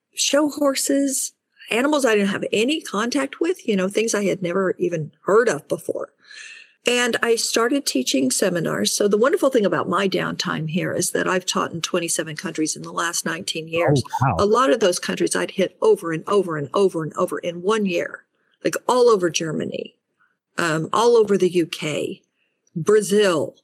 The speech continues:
Speaker 1: all over Africa. And this has been downtime that I think I, I honestly needed. And a lot of us are discovering that we needed this time to rest. We needed to be able to regroup and rethink,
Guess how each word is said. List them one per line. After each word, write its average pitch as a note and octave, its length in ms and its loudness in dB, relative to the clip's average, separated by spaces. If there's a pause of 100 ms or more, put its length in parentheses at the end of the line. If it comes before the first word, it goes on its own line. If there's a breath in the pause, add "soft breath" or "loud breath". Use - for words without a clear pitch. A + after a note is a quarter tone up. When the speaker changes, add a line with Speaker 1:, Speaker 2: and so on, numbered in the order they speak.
Speaker 1:
all B3 200 4
over F3+ 280 2
Africa. - 580 -6 (680)
And G#3 460 0 (1300)
this D4 180 0
has D#4+ 160 0
been B3+ 240 0
downtime A#3 560 -2
that G3+ 120 0
I G3 120 0
think A#3 240 -4
I, A#3+ 160 -2 (100)
I G3+ 140 -2
honestly A3 440 -2
needed. F3 580 -2 (180)
And F3+ 140 -2
a F3 60 -2
lot F3+ 280 2
of G#3+ 100 0
us F#3 220 0
are E3 260 -4 (640 soft breath)
discovering F#3+ 640 0
that F3+ 140 -2
we F#3 140 0
needed A3+ 420 2
this G#3+ 180 2
time E3+ 300 -4
to - 140 -4
rest. - 500 -6
We F#3+ 200 2
needed G#3+ 320 2
to G#3+ 60 2
be F#3+ 180 4
able F#3+ 160 0
to E3 100 2
regroup F#3 640 2
and D#3+ 120 -2
rethink, F3 640 -2